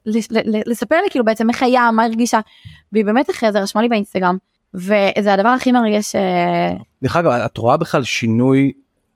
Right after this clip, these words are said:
Speaker 2: כשמדברים כבר על מעל עשור, על העולם סביבנו, עולם הפרסום, אני רואה כמובן לוקחים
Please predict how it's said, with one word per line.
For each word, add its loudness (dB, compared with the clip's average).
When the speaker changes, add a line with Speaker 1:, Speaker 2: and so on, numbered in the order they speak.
Speaker 2:
כשמדברים -2
כבר 0
על 0
מעל 0
עשור, -4
על -2
העולם 4
סביבנו, 0
עולם 2
הפרסום, -2
אני 0
רואה 2
כמובן -2
לוקחים -2